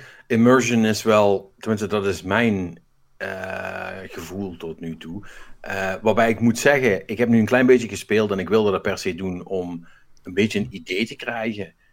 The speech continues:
Maar ik ben eigenlijk ook van plan om grotendeels, of, eh, basically nu te gaan stoppen met spelen en te wachten totdat ze, ehm, totdat het wat meer af is, zal ik maar zeggen.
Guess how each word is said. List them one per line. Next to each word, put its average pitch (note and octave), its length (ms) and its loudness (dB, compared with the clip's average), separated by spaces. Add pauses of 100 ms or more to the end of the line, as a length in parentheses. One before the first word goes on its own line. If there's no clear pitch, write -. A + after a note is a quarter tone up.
(160)
Maar G2 100 -10
ik F#2 80 -14
ben F#2+ 260 -6
eigenlijk G#2+ 400 -4
ook G#2 120 -4
van F#2+ 220 -10
plan F#2+ 360 -4
om E2+ 360 -6 (640)
grotendeels, F#2+ 960 -4 (120)
of, - 300 -18 (220)
eh, F2 140 -10 (100)
basically F#2 420 -8
nu F2+ 140 -6
te E2+ 120 -6
gaan E2+ 220 -8
stoppen - 440 -6
met F2 180 -12
spelen E2+ 480 -10 (260)
en F#2 180 -8
te F#2 120 -10
wachten E2+ 520 -4 (320)
totdat F2 380 -6
ze, E2 420 -10 (760)
ehm, D#2+ 380 -10 (960)
totdat A2 240 0
het G#2 120 -4
wat A2+ 160 2
meer G#2+ 260 2
af - 260 2
is, - 500 -10
zal - 220 -10
ik - 100 -20
maar D#2+ 120 -12
zeggen. - 300 -14